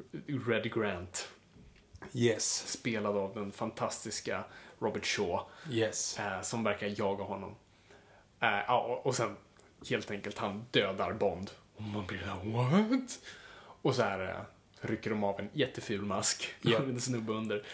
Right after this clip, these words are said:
Speaker 1: Ganska kul med den bara är att, eh, de filmade den först och tyckte som snubben som var under Connery-masken var för lik Connery, så de var rädd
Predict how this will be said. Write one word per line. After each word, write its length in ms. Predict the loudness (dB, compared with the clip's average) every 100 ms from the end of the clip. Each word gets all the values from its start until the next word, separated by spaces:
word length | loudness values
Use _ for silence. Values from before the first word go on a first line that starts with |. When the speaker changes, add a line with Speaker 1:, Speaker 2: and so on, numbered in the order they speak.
| -12 0
Speaker 1:
Ganska 220 | 2 2
kul 260 | 2 4 4
med 140 | 4
den 220 | 4 4
bara 220 | 2 0 -2 -10 -20 -4
är 220 | 2 2
att, 320 | 2 -2 -4 0
eh, 100 | 2
de 320 | 2 0 2
filmade 400 | 2 4 4 4
den 180 | 2 0
först 400 | 0 0 0 -4
och 120 | -4
tyckte 240 | -2 0
som 380 | -2 0 0 -2 -6
snubben 480 | 0 2 2 2 2
som 100 | 2
var 160 | 2
under 400 | 2 2 0 -2 -2
Connery-masken 560 | 0 2 2 0 2
var 100 | 0
för 100 | 2
lik 380 | 2 2 2 -2
Connery, 400 | -2 -2 0 0
så 140 | 2 2
de 40 |
var 80 | 2
rädd 420 | 2 2 2 0